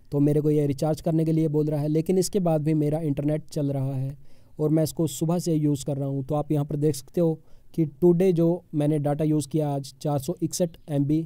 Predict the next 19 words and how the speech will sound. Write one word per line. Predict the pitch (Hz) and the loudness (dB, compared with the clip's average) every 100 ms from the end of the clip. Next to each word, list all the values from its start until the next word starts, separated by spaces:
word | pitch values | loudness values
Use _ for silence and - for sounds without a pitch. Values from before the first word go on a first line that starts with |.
| - | -4
यूज़ | 151 143 | -2 -2
कर | 139 135 | -2 -4
चुका | 147 139 | -6 -4
हूँ। | 135 135 135 - - - - - _ - - - | -4 -4 -8 -18 -20 -20 -20 -20 _ -20 -20 -4
तो | 143 | -2
अभी | 165 156 | 0 0
मैं | 190 170 160 160 156 | 0 0 0 -2 -2
यहाँ | 151 147 | -2 0
पर | 151 | -2
डेटा | 143 139 147 | -2 -2 0
on | 143 143 | 0 0
करता | 147 151 | -2 -2
हूँ | 151 156 143 - - - - - - - - _ - - _ _ _ _ _ _ - - - - | -4 -4 -10 -20 -20 -20 -16 -16 -16 -20 -20 _ -20 -20 _ _ _ _ _ _ -20 -20 -20 -6
और | 147 | -2
अभी | 147 175 | 2 2
आपको | 151 - | 0 -2
यहाँ | 151 143 | -4 -2
पर | 143 | -2
YouTube | 143 135 143 | 0 0 -2